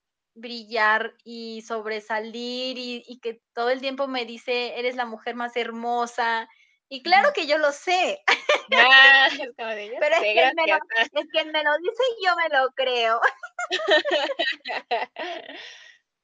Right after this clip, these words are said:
Speaker 1: Él me lo dice todo el tiempo y, pues, yo me lo creo y, pues, nada, o sea, que
Speaker 2: Lo soy,
Speaker 1: realmente
Speaker 2: ¿no?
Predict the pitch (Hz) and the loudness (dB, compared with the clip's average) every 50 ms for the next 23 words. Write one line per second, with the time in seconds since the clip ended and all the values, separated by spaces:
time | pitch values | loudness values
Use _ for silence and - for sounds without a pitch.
0 | _ _ _ _ - - 294 294 302 311 320 320 320 285 262 277 294 302 339 311 | _ _ _ _ -6 -4 -4 -4 -2 -2 -2 0 0 0 -2 -2 -6 -10 -10 -8
1 | 302 320 320 311 311 302 320 339 349 339 392 392 403 403 - 277 262 294 269 226 | -4 -2 0 0 0 -2 -4 -8 -6 -4 -4 -6 -4 -2 0 0 0 0 -2 -4
2 | 233 277 277 277 269 262 240 220 220 - - 294 349 370 370 339 349 370 - - | -4 -4 -2 -2 -2 -4 -4 -4 -4 -2 0 2 2 4 4 2 2 0 -2 -6
3 | - 269 254 254 254 254 254 269 277 302 349 415 466 554 508 - 311 330 294 294 | -10 -10 -10 -12 -8 -4 -4 -4 -2 0 2 2 2 2 2 0 -2 -2 -4 -4
4 | - 269 254 240 240 247 262 262 262 262 294 320 359 269 262 240 247 254 | -2 2 4 4 4 4 2 -2 -2 0 2 2 0 0 -2 -4 -6 -8